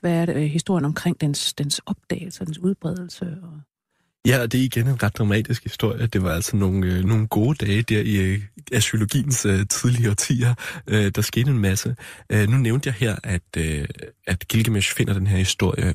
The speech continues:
Speaker 2: om, øh, om syndfloden, eller, eller flodbølgen. Øhm, der hører han fortalt af vismanden Utnapishtim.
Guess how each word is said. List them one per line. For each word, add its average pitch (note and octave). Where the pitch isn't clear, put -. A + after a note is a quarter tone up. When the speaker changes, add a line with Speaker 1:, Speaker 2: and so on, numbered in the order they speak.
Speaker 2:
om, -
øh, -
om G2+
syndfloden, F2+
eller, -
eller G2+
flodbølgen. F2
Øhm, F#2
der A2
hører F2+
han F2+
fortalt -
af F#2
vismanden F#2
Utnapishtim. -